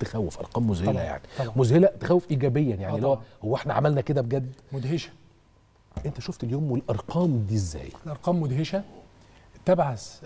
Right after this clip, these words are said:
Speaker 2: آم، آم، يعني على الطمأنينة إن كل الرسائل اللي وصلتني أنا كمواطن قبل ما أكون صحفي، آم، لا، الدولة، الدولة بتاعتنا دولة كبيرة قوي،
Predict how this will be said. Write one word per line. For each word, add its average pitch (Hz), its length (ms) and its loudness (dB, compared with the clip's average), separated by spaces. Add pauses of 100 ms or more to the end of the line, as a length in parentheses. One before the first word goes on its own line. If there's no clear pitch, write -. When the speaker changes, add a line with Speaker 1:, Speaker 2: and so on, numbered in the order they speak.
Speaker 2:
آم، 127 500 -4
آم، 127 400 -2
يعني 123 240 -2
على 160 180 4
الطمأنينة 143 520 0 (640)
إن 123 520 2 (180)
كل 202 280 4
الرسائل 127 580 0 (600)
اللي 131 180 0
وصلتني 143 560 0
أنا 160 120 2
كمواطن 135 540 0 (140)
قبل 131 160 0
ما 131 60 0
أكون 135 200 -2
صحفي، 147 420 -2 (640)
آم، 123 640 0 (100)
لا، 165 160 0
الدولة، 143 680 0 (240)
الدولة 165 240 4
بتاعتنا 151 260 0
دولة 139 200 4
كبيرة 147 280 0
قوي، 156 260 -2